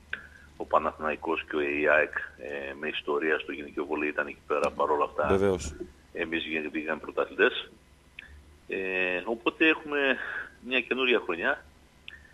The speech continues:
Speaker 1: η οποία θα έχει πολύ ενδιαφέρον και μεγάλο ανταγωνισμό, γιατί έξω από τον Ολυμπιακό, που βασικά ήταν ο μο-, μόνος στην Α ένα, θα είμαστε εμείς, θεωρητικά θα είναι και ο Παναθηναϊκός και η αεκ και η Σαντορίνη, η οποία έχει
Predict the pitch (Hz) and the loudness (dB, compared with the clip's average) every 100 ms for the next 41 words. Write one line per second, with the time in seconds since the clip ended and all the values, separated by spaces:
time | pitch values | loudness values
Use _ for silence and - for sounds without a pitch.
0 | - - 131 127 - 143 135 127 120 - | -20 -2 2 4 4 6 6 4 0 4
1 | 127 - - 123 120 107 95 110 104 95 | 4 2 0 4 4 4 4 0 0 -4
2 | 95 104 90 80 76 69 90 139 - - | 2 4 4 2 -2 -6 -6 -8 -8 -20
3 | - - - - - - - - - - | -20 -20 -20 -20 -20 -20 -20 -20 -20 -20
4 | - - - 98 - 107 104 104 - 95 | -20 -20 0 2 2 4 4 4 2 2
5 | 98 90 87 87 82 - 92 - 87 80 | 2 0 2 4 4 4 2 0 -8 -8
6 | - - - 85 - 87 87 87 82 78 | -12 -2 2 2 4 4 6 2 -4 -6
7 | 78 76 73 85 87 82 78 - - 80 | -6 -8 -10 -4 -4 -2 -4 -6 -8 0
8 | 80 76 80 78 78 78 73 71 - - | 0 2 2 2 0 -2 -2 -6 -18 -20
9 | - - - - 82 80 78 73 71 139 | -20 -20 -20 -4 -2 -2 -4 -6 -4 -4
10 | 127 - - - 92 85 82 87 90 85 | -4 -10 -14 -2 0 0 2 4 4 -2
11 | 82 73 78 76 78 80 78 - 107 131 | -4 -2 -2 -2 -6 -6 -8 0 2 2
12 | 135 - - - - - - - 135 113 | 0 -14 -18 -20 -20 -20 -20 -2 0 2
13 | - 90 87 85 80 78 87 80 - 78 | 4 4 6 4 2 -4 0 0 0 -4
14 | 73 | -4